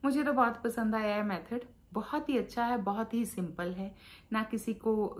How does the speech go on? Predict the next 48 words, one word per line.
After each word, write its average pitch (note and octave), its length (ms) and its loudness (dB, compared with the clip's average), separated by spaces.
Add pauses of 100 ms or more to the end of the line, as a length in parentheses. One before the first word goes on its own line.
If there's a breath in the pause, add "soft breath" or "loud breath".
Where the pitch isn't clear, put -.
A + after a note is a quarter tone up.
(100)
किसी G3+ 220 -4
की G#3 120 -4
हेल्प F#3 260 0
चाहिए, F#3 500 -2
ना G3 160 -2
कोई F#3 180 -4
म्यूजिक F#3 400 -4
चाहिए, F3 320 -4
ना F#3+ 180 0
कुछ, - 380 -6 (500 loud breath)
ना G3+ 240 2
कोई A3 160 2
टाइमिंग G#3+ 440 2
है F3+ 220 -2
इसके। G#3+ 400 -4 (360 loud breath)
बस G3 260 -2
आप F#3+ 160 0
बंद F#3 260 0
कीजिए G3+ 500 -2
रूम F#3 300 -2
और F#3+ 160 0
अपना E3+ 560 -4
लिखिए F#3 560 -4
और E3+ 120 -2
उसको F#3+ 300 -4
जलाइए, F#3 400 -2
सच G#3 280 -6
में G#3+ 80 0
आपको F3+ 320 -4
अच्छा F3 280 -6
लगेगा। D#3 440 -10 (520 loud breath)
करके G#3 300 2
देखिए A3+ 380 2
और G#3+ 120 2
उसके G3 240 -4
बाद F#3 240 0
तो F#3+ 80 -2
फिर F#3+ 180 -4
यही F#3 260 -2
है G3 120 0
कि F#3+ 280 0
विचारों E3+ 460 -6
को E3+ 120 -10
देखना E3 320 -8
हो F3 60 -6
तो G3+ 100 -6
कहीं G3 300 0
बैठे F3 320 -6